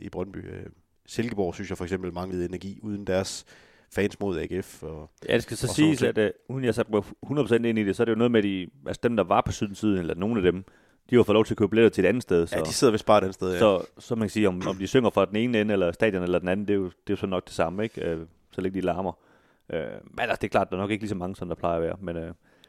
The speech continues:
Speaker 1: Det burde der ikke.
Speaker 2: Nej, det, det vil være mærkeligt jo, eftersom der er nogle steder, de ikke må være. Øh, <laughs> Nå, vi skal til at, at runde af. Jeg synes bare lige en lille, øh, ting, som, øh, altså jeg ved egentlig ikke, det var egentlig ikke sjovt, men det var sådan lidt kuriøst. Øh,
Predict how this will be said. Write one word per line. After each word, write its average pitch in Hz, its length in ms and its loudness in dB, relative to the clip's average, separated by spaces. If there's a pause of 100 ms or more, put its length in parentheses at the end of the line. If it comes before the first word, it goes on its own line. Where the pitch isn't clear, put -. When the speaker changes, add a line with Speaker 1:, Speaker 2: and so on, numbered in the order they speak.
(120)
Speaker 1:
Det - 80 -20
burde - 200 -4
der - 60 -6
ikke. - 160 -12 (400)
Speaker 2:
Nej, 98 120 -2
det, 90 200 -6
det 143 80 4
vil 123 60 4
være 110 80 8
mærkeligt 127 320 -2
jo, 85 60 -2 (120)
eftersom 120 280 6
der 98 80 4
er 95 40 4
nogle 110 140 2
steder, 120 180 4
de 110 60 6
ikke 107 120 4
må 92 60 2
være. 90 220 2 (100)
Øh, 98 180 6 (800)
<laughs> - 720 -20
Nå, 113 200 4 (160)
vi 135 140 -6
skal - 140 -4
til 185 100 8
at, 120 320 10
at 110 140 4
runde 123 180 8
af. 139 100 6
Jeg 131 120 6
synes 170 180 0
bare 151 120 10
lige 151 120 2
en 139 80 -2
lille, 175 200 6
øh, 98 460 6
ting, 143 260 4
som, 92 320 -2 (480)
øh, 92 380 2 (200)
altså 98 160 -4
jeg 90 100 0
ved 123 60 6
egentlig 110 140 4
ikke, 104 100 -2
det 90 80 2
var 95 40 6
egentlig 123 140 2
ikke 113 100 -6
sjovt, 151 240 6
men 107 40 -2
det - 20 4
var 101 40 2
sådan 123 100 -4
lidt 123 100 -8
kuriøst. 127 520 4
Øh, 87 460 0